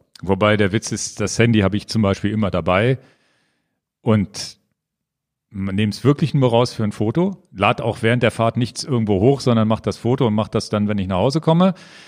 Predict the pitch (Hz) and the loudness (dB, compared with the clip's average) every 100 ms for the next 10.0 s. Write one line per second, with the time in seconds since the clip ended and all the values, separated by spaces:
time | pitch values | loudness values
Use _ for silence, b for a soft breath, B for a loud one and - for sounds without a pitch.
0 | B B B - 113 113 104 120 - 110 | B B B -6 0 2 4 2 2 -2
1 | - 104 107 101 107 98 104 101 101 - | 0 -2 -2 -4 -2 0 -2 0 -4 -2
2 | 95 127 117 104 - 101 107 107 104 - | -4 -2 -4 -8 -2 0 2 0 -2 -8
3 | - - 104 90 107 - 107 101 90 80 | -14 -10 -4 -2 -2 -2 -4 -4 -6 -6
4 | 80 87 85 90 - - - 113 117 - | -6 -6 -6 -6 -6 -6 -2 0 0 -2
5 | 123 - 135 135 127 120 117 104 117 147 | -4 2 2 4 2 2 0 2 4 4
6 | 160 - 131 123 135 131 - - 131 - | 2 0 -2 0 2 2 0 -2 -2 -2
7 | 117 120 110 104 113 107 104 104 - 123 | 0 2 -2 0 -2 -2 0 -2 2 2
8 | 117 113 107 107 101 - - 110 95 120 | 2 -2 -2 -2 -2 -6 -4 0 2 2
9 | 131 131 104 104 101 107 92 - - - | 2 0 0 0 -2 -4 -8 -8 -16 -16